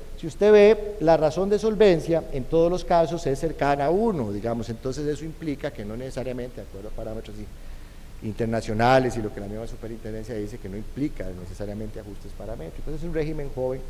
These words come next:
Alguien me decía que era muy fácil administrar un régimen de pensiones joven, y yo le decía que a veces es más complicado, porque tomar decisiones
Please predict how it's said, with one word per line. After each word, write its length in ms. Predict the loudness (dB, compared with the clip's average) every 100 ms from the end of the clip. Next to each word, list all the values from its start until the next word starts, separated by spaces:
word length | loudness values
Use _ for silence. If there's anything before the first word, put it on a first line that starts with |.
| -10 -12 -8
Alguien 200 | -4 -2
me 80 | -2
decía 220 | 0 0
que 120 | 0
era 100 | 0
muy 120 | 0
fácil 320 | -2 -4 -2 -4
administrar 480 | -4 -6 -4 -4
un 80 | -4
régimen 300 | -6 -6 -6
de 80 | -6
pensiones 420 | -6 -6 -6 -6
joven, 360 | -2 0 -2 -4
y 40 | -6
yo 80 |
le 80 | -6
decía 260 | -6 -6 -6
que 100 | -6
a 40 |
veces 240 | -8 -8 -10
es 100 | -10
más 160 | -10
complicado, 540 | -10 -8 -6 -6 -6 -8 -10 -14 -10 -6
porque 200 | -6 -6
tomar 380 | -6 -6 -6
decisiones 520 | -8 -12 -8 -6 -6